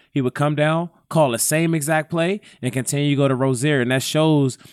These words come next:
that he, it's not about him. It's about the team.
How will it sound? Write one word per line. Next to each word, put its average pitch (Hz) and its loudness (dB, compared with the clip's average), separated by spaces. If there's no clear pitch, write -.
that 131 2
he, 135 -4
it's 139 0
not 143 2
about 123 4
him. 117 -2
It's 123 -2
about 120 2
the - -4
team. 117 -2